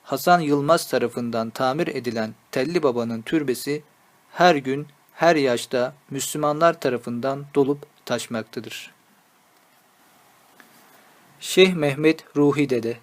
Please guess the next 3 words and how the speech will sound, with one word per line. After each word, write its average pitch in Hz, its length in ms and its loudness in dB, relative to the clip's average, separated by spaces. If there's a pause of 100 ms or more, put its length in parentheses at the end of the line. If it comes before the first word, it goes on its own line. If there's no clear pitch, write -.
(800)
Mevlevi 170 680 4
yolu 135 260 2
büyüklerinden. 123 720 0